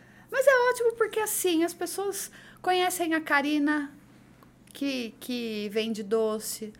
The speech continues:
a Karina que trabalha com autoestima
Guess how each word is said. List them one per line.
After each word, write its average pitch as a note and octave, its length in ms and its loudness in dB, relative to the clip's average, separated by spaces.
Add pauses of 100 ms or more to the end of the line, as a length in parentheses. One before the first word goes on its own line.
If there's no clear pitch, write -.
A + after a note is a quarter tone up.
(320)
a B3 100 0
Karina A#3 760 0 (240)
que A#3 140 -8
trabalha G#3+ 460 4
com G#3+ 120 0
autoestima G#3 800 -4